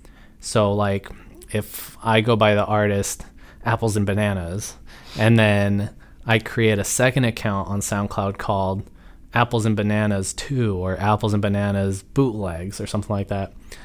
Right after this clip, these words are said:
I can use that second account to upload all the bootlegs that I shouldn't technically be uploading, use a download gate, so I can give the song away for free and get people to follow my main account. And then if that second account ends up getting taken down from strikes,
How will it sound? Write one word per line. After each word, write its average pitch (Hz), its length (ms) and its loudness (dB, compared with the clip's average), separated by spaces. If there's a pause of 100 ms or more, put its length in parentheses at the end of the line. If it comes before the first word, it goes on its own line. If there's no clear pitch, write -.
(360)
I 131 80 2
can 147 100 4
use 139 120 4
that 117 160 2
second 131 260 2
account 131 320 2
to - 60 -2
upload 117 380 2
all 107 120 4
the 104 80 0
bootlegs 117 460 0
that 101 100 0
I 101 60 -2
shouldn't 170 400 2
technically 131 440 2
be 110 180 0
uploading, 107 540 2 (680)
use 131 240 4
a 127 40 4
download 120 480 2
gate, 101 360 -4 (240)
so 107 340 2
I 107 100 2
can 117 180 4
give 110 160 2
the 107 60 -2
song 107 300 4
away 107 200 4
for 101 160 -6
free 104 500 2 (240)
and 107 160 2
get 104 220 0
people 104 440 0
to - 140 -8
follow 104 440 0
my 98 180 -4
main 123 360 2
account. 101 460 -2 (540)
And 117 200 4
then 113 240 4
if 135 180 0
that 135 140 4
second 127 300 0
account 123 380 0
ends 120 140 2
up 120 140 0
getting 120 220 2
taken 120 300 2
down 120 220 2
from - 180 -2
strikes, 143 560 -4